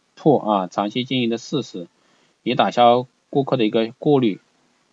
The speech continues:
啊，第二个回答方式，我能够理解你的想法，不过这一点请你放心，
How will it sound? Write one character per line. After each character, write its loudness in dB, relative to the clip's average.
啊， 2
第 4
二 10
个 8
回 2
答 10
方 6
式， -2
我 4
能 6
够 8
理 4
解 2
你 2
的 2
想 -2
法， 0
不 0
过 8
这 2
一 6
点 2
请 -4
你 0
放 0
心， -4